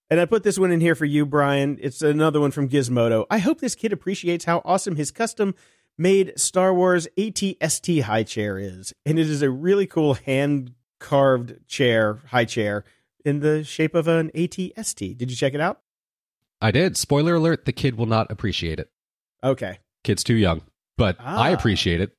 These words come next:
Speaker 2: It's badass.
Speaker 1: <laughs> Okay. <laughs> We'll make you a man chair for
Speaker 2: Oh, that'd be
Speaker 1: <laughs>
Speaker 2: nice.
Speaker 1: You should, oh, you should make bar chairs.
Speaker 2: Oh, that'd be very cool.
Speaker 1: Yeah, you just
Speaker 2: Somebody
Speaker 1: have to
Speaker 2: should
Speaker 1: make
Speaker 2: do
Speaker 1: them a little
Speaker 2: that.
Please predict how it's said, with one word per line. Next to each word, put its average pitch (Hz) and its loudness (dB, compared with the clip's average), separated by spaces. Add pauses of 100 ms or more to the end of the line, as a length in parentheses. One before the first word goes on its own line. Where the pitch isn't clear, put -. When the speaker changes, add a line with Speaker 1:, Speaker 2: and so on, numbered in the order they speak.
(160)
Speaker 2:
It's 123 0
badass. 101 0 (100)
Speaker 1:
<laughs> - -6
Okay. 202 0
<laughs> - -10
We'll 180 4
make 190 0
you 202 4
a 151 0
man 135 2
chair 101 -4 (200)
for 147 0 (340)
Speaker 2:
Oh, 101 2
that'd 92 0
be 101 0
Speaker 1:
<laughs> 85 -2
Speaker 2:
nice. - -4 (300)
Speaker 1:
You 226 -2
should, 262 -2
oh, 262 2
you 247 2
should 240 -4
make 240 0
bar 294 2
chairs. 101 -4 (400)
Speaker 2:
Oh, 277 0
that'd 98 0
be 117 0
very 101 -2
cool. 71 -8
Speaker 1:
Yeah, 156 -2
you 233 -4
just 131 -6
Speaker 2:
Somebody - 2
Speaker 1:
have - 0
to 165 -2
Speaker 2:
should - -10
Speaker 1:
make 180 -4
Speaker 2:
do 202 -4
Speaker 1:
them 190 -8
a - -6
little 165 -8
Speaker 2:
that. 110 -16